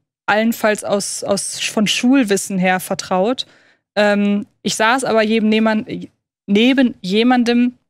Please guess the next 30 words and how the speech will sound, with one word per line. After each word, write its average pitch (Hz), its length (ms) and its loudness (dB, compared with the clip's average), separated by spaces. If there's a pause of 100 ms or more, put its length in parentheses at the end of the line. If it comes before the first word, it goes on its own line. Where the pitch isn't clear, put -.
(380)
der 196 220 0
da 208 200 2
thematisch 202 640 -2 (420)
involvierter 208 640 2
ist. 180 320 -4
Und 196 200 -2
wir 202 100 2
saßen 202 340 0
da 180 100 0
beide 233 320 2
vor 277 340 0
und 202 160 -2
wussten 226 320 -4
nicht, 214 140 -2
sollen 208 200 0
wir 202 60 0
das 190 160 0
jetzt 175 180 -8
lustig 262 340 -4
finden? 294 380 2
Soll 208 180 2
uns 202 160 -2
das 196 160 -4
Lachen 185 240 -2
im 175 140 -4
Halse 226 280 0
stecken 269 360 -2
bleiben? 269 360 2 (440)
Soll 214 240 2
das 220 260 0